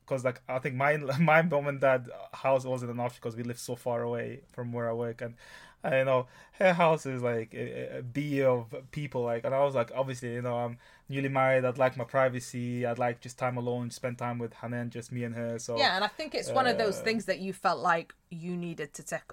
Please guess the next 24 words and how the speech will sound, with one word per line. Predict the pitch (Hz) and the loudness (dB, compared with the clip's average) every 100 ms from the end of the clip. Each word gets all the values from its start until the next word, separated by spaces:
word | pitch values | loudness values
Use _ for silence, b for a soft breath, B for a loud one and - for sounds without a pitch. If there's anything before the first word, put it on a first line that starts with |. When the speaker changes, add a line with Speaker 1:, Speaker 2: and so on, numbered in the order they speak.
| - | -14
Speaker 2:
tick | - 190 | -10 -8
off | 170 - | -8 -10
your | 160 165 | -10 -8
list. | 160 - - - - _ | -8 -10 -18 -14 -14 _
Speaker 1:
Yeah. | 131 123 127 120 117 | -6 0 2 2 2
Speaker 2:
Like, | 175 - | -2 -2
you | 220 | -4
just | 208 180 - | -2 -4 0
wanted | 180 - 165 | -2 -2 -6
to | 180 | -6
be | 151 170 | -6 -4
like, | 160 139 | -2 -2
"Okay, | 165 175 | -4 -6
this | 160 180 - | -8 -8 -10
is | 160 - | -8 -4
actually | - - 175 165 | -4 -4 -10 -8
my | 151 | -8
home, | 151 185 165 | -6 -6 -8
and | 160 160 | -8 -12
that's | - - 160 | -12 -12 -12
it. | - | -8
That's | 170 208 | -8 -6
where, | 208 190 | -2 -2
Speaker 1:
Yeah. | - | -2